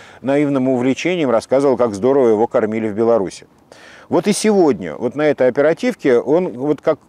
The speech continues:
кукла неживая, э, в какой-то момент пить захотел,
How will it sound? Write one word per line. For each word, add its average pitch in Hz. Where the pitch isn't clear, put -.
кукла 135
неживая, 123
э, 92
в -
какой-то 143
момент 139
пить 160
захотел, 139